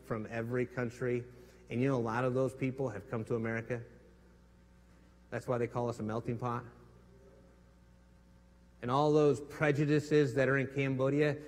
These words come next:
the Cambodians that have left Cambodia, they bring those prejudices with them. <laughs> They do that. That's why us of German ethnicity tend to tell Polish jokes.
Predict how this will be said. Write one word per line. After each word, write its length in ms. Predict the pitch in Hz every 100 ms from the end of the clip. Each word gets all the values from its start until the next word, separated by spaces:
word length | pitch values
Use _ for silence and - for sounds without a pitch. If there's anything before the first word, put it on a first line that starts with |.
| - -
the 80 |
Cambodians 640 | 120 139 131 131 147 143 120
that 100 | 123
have 100 | 117
left 340 | 135 127 - - - - -
Cambodia, 460 | 135 120 123 143 135
they 160 | 131
bring 260 | 127 139 143
those 160 | 127
prejudices 560 | - 127 120 113 123 110
with 160 | 120 117
them. 160 | 104 -
<laughs> 40 | - - - - - - - - - - -
They 180 | 139 127
do 200 | 120 160
that. 320 | 135 139 123 - - - - - - - - - -
That's 200 | 135 135
why 220 | 143 143
us 220 | 139 143 135
of 180 | 117
German 360 | 117 139 143 131
ethnicity 880 | 139 131 - 139 139 139 135 151 147 - - -
tend 280 | 143 147
to 60 | 139
tell 280 | 143 151 143
Polish 420 | - 165 170 165
jokes. 480 | - 117 110 -